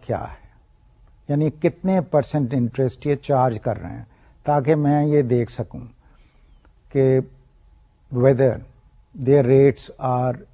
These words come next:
comparable to other banks، کیا یہ واقعی وہ جائز interest rate لے رہے ہیں۔ تو یہ میں جب تک یہ calculations کا method مجھے نہیں آئے گا،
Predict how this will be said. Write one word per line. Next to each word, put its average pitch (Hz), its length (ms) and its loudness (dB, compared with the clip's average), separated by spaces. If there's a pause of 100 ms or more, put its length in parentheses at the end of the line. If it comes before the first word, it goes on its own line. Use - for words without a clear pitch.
(300)
comparable 143 680 4
to 131 120 0
other 131 240 0
banks، 117 340 -6 (1300)
کیا 143 260 6
یہ 139 240 4
واقعی 123 380 0
وہ 147 220 4
جائز 131 580 4
interest 139 520 -2
rate 131 300 0
لے 131 220 4
رہے 127 300 -2
ہیں۔ 110 140 -12 (1900)
تو 160 120 0
یہ 180 260 4
میں 143 260 2 (960)
جب 143 360 0
تک - 300 -2 (380)
یہ 143 180 -2 (100)
calculations 135 840 2 (240)
کا 139 160 0
method 123 520 -2
مجھے 127 240 0
نہیں 123 380 0
آئے 131 380 -2
گا، - 120 -12